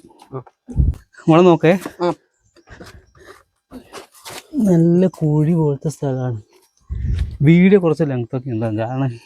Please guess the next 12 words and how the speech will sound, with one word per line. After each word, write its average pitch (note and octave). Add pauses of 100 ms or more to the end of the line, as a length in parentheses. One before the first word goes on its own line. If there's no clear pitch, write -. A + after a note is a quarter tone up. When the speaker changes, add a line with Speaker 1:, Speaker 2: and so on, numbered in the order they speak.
Speaker 2:
ഇതിപ്പോ C#3
എവിടെ C3+
എത്തി C#3 (600)
അവസാനിക്കുന്നൊന്നും C#3+
അറിയില്ലല്ലോ. G#2+ (880)
അപ്പൊ B2+
നിങ്ങൾ C3+ (120)
Speaker 1:
അവിടെ E3+ (140)
നന്നായി F#3+
ബെൻഡ് D#3
ചെയ്യണേ C3+
അവിടെ. C#3